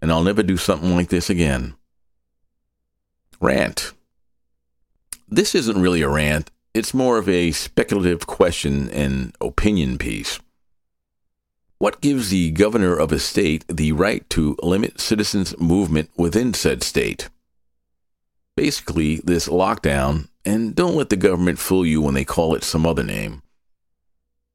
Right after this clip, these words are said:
By doing this, the government is taking a-, taking away one of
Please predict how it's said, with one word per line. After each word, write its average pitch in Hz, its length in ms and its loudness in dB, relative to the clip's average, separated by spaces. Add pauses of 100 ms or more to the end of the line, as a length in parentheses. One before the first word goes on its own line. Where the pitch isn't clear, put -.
(240)
By - 120 0
doing 180 260 2
this, 90 240 2
the 90 200 0
government 98 520 2
is 80 260 0
taking 123 380 0
a-, 104 140 0 (160)
taking 147 340 0
away 90 500 2
one 127 360 0
of 98 360 -2